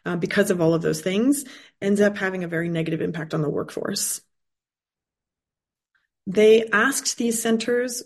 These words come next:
what kinds of interventions had been deployed in their centers, and these had m-, some with more, some with less, most with less success. Um,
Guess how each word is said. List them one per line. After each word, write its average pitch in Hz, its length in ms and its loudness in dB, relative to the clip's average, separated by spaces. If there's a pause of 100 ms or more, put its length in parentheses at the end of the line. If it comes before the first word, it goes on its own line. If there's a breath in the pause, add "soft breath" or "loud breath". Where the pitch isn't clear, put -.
(120)
what 196 200 0
kinds 202 240 0
of 196 80 2
interventions 190 760 -2
had 180 200 -6
been 180 240 0
deployed 175 520 2
in 202 120 2
their 175 120 0
centers, 302 520 -2 (420 loud breath)
and 196 380 2 (180)
these 214 540 0
had 202 260 -2
m-, 185 340 -6 (120)
some 214 360 2
with 202 220 2
more, 190 280 -2
some 180 340 -4
with 175 160 -8
less, 175 380 0
most 196 420 0
with 170 160 -4
less 170 320 -2
success. - 720 -2 (440 loud breath)
Um, 180 440 -2